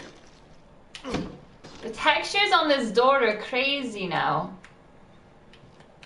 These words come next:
Wait, maybe I can... I went to open that and then someone tried to push it back on me!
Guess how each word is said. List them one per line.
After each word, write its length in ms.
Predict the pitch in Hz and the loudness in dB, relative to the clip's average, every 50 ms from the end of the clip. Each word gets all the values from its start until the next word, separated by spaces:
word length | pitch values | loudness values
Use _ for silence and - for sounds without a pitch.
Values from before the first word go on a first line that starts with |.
| - - - - | -20 -20 -20 -16
Wait, 180 | - - - - | -14 -12 -10 -8
maybe 240 | 220 240 277 311 | -6 -4 -2 -2
I 80 | 311 302 | -2 -2
can... 300 | 294 262 254 220 202 196 190 180 - - - - - - - - - - - - - - - - - - - - - - - - - - - - - - - - - - - - - - - - - - - - - - - - - - - - - - - - - - - - - - - - - - - - - - - - - - - - - - - - - - | -4 -6 -6 -6 -6 -8 -10 -12 -14 -16 -20 -20 -20 -20 -20 -20 -20 -20 -20 -20 -20 -20 -20 -20 -20 -20 -20 -10 -4 -2 -2 0 0 0 0 0 0 0 -2 -2 -4 -6 -8 -10 -12 -14 -16 -18 -20 -20 -20 -20 -20 -20 -20 -20 -20 -20 -20 -20 -20 -20 -20 -20 -20 -20 -20 -20 -20 -20 -20 -20 -20 -20 -20 -20 -20 -20 -20 -20 -20 -20 -20 -20 -20 -20 -20 -20 -4 2
I 180 | - 320 359 392 | 4 4 6 6
went 200 | 415 403 381 403 | 6 6 6 6
to 80 | 392 | 6
open 320 | 359 392 415 466 539 349 339 | 8 8 8 8 6 6 6
that 200 | 349 320 320 320 | 6 8 8 6
and 80 | 320 339 | 6 6
then 160 | 349 339 349 | 4 4 4
someone 240 | 381 370 349 359 349 | 4 4 4 4 6
tried 160 | 453 415 - | 4 4 4
to 140 | 311 262 262 | 2 0 0
push 260 | - 381 427 403 - | 2 2 2 4 4
it 120 | 339 - | 4 6
back 320 | - 330 339 381 415 427 427 | 6 8 8 8 6 6 4
on 220 | 359 311 277 254 | 4 6 6 6
me! 400 | 254 240 233 226 233 247 247 - | 6 6 6 6 4 2 0 -6